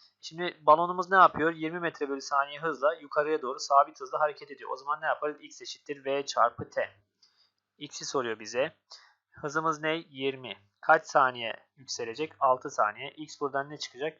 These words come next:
Yüz yirmi metre yükselir.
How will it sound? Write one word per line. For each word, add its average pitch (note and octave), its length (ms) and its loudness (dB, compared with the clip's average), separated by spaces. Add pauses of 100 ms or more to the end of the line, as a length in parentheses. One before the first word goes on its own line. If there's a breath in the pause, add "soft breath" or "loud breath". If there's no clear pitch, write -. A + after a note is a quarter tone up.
Yüz C3+ 300 -10
yirmi C3+ 260 -6
metre C3 580 -2 (320)
yükselir. C3+ 680 -6